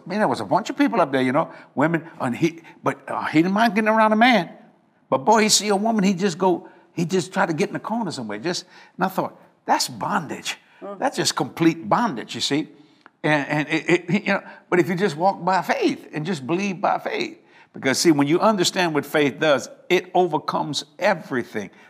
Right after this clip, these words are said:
Speaker 1: That's wh-, that's how come people get healed.
Speaker 2: Mm-hmm.
Speaker 1: It overcomes cancer, diabetes,
Speaker 2: Yeah.
Speaker 1: high blood. Do you remember that
Speaker 2: I,
Speaker 1: man doing
Speaker 2: yeah,
Speaker 1: that?
Speaker 2: I do.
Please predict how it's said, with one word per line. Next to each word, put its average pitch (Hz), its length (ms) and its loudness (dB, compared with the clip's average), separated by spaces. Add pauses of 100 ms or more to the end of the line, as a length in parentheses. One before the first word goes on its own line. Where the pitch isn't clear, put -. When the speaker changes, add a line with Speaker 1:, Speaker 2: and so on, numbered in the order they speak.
Speaker 1:
That's - 180 -2
wh-, 339 140 -10 (260)
that's 233 160 -4
how - 60 -4
come 151 240 -6
people 165 300 -2
get 185 200 -2
healed. 170 440 -2
Speaker 2:
Mm-hmm. 196 260 -18 (140)
Speaker 1:
It 160 120 4
overcomes 160 460 0
cancer, - 440 -8 (580)
diabetes, 123 500 2
Speaker 2:
Yeah. 170 160 -6 (260)
Speaker 1:
high 135 200 2
blood. 123 180 -6
Do 143 60 -4
you 233 100 0
remember 349 240 -2
that 330 160 4
Speaker 2:
I, 254 120 4
Speaker 1:
man 269 140 2
doing 302 140 2
Speaker 2:
yeah, 269 80 4 (140)
Speaker 1:
that? - 100 2
Speaker 2:
I 214 40 -2
do. 214 60 -2